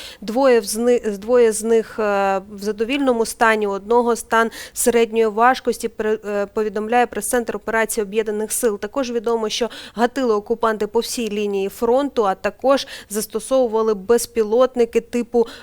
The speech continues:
Вог-сімнадцять. Можливо, з них, е, в-, скидали, е, боєприпаси. Е, це було в районі населених пунктів Станиця Луганська, Лебединське та Павлопіль.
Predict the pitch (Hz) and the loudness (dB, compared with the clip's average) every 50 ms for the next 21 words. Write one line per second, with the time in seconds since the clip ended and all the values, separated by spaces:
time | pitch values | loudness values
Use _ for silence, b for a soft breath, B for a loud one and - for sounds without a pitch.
0 | B - 202 185 180 202 233 247 240 233 - - 220 220 233 - - 240 226 226 | B -6 -6 -4 0 4 6 6 6 6 2 -2 -6 -6 -4 -4 -2 -2 -2 -2
1 | 226 226 240 247 269 294 285 - - 269 247 - - 220 226 220 208 - 220 233 | 0 2 2 4 4 2 2 0 0 -2 -2 -2 -4 -4 -4 -4 -4 -4 -4 -2
2 | 254 262 240 226 226 220 - 214 214 196 208 233 277 285 - - 226 214 202 196 | -2 0 0 0 0 0 0 -2 -4 -4 -2 -2 -2 -2 -2 -2 -2 0 0 0
3 | 196 196 190 185 180 185 196 202 208 208 214 - - - 226 190 190 220 233 240 | 0 0 0 -2 -4 -6 -10 -14 -12 -10 -8 -8 -4 -4 -2 0 2 4 6 6
4 | 233 220 214 B B B B B - 214 208 208 202 190 202 208 202 196 190 214 | 6 4 2 B B B B B -2 0 2 2 0 -2 -6 -14 -16 -6 -2 0
5 | 214 220 220 - - 240 233 - - 240 226 208 190 - - - 202 196 190 190 | 0 0 0 0 2 0 2 2 2 4 4 4 4 2 0 -2 0 0 2 2
6 | 185 175 - - 185 185 185 185 185 190 190 185 - - - - - 240 220 214 | 0 -2 -2 -4 -2 0 2 2 2 2 0 -2 -6 -8 -4 -2 0 0 0 0
7 | 220 220 220 208 220 220 226 220 214 214 208 - - 240 226 226 220 214 - - | -2 -2 -2 0 0 0 2 2 0 0 0 0 0 0 0 0 -2 -4 -6 -6
8 | 247 233 208 - 208 - - 226 226 226 220 - 208 208 208 202 220 247 269 285 | -6 -4 -4 -6 -6 -6 -2 0 0 0 0 0 -2 -4 -2 0 2 2 2 2
9 | 262 - - - 226 220 208 214 196 208 196 202 233 247 226 - - 202 190 - | 0 -4 -4 -2 0 0 2 0 0 -2 -4 -2 -2 -2 -4 -4 -4 -6 -4 0
10 | - 202 202 202 - 208 196 185 196 190 185 180 175 - 180 165 | 0 0 0 0 -2 -4 -4 -2 -2 -2 -2 -4 -4 -6 -8 -10